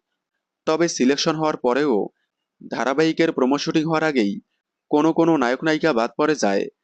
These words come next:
যেমন উড়ান ধারাবাহিকে প্রথমে সুকন্যা চক্রবর্তী পূজারিনীর ভূমিকায় সিলেকশন হলেও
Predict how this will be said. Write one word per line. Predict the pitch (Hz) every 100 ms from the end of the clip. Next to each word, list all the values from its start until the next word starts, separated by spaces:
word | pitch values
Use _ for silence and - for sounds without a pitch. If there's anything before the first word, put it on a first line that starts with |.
| _ _
যেমন | 110 143 165 160
উড়ান | 135 143 156 151
ধারাবাহিকে | 135 123 131 160 120 98 180 _ _ _ -
প্রথমে | 151 147 165 165
সুকন্যা | 160 135 139 151 156
চক্রবর্তী | - 113 147 151 135 110 98 - _ _ _ 139
পূজারিনীর | 139 156 160 160 160
ভূমিকায় | 139 156 160 156
সিলেকশন | 143 135 - 160
হলেও | 160 127